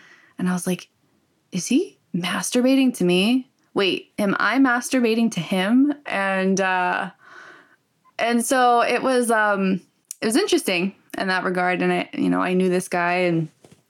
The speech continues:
'cause he had been my partner in several exercises. So I was like, "All right, whatever's happening here, it's all good. It's cool."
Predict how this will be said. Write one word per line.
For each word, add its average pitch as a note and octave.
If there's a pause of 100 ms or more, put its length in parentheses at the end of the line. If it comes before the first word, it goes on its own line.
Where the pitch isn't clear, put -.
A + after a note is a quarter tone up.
(240)
'cause -
he G3
had F#3
been F3+
my E3+
partner F3
in F3
several E3+
exercises. F3
So F3 (180)
I F#3+
was F3+
like, F3+ (260)
"All G3
right, A3
whatever's F#3+
happening G3+
here, F3 (300)
it's -
all F#3
good. F3+
It's F3
cool." F3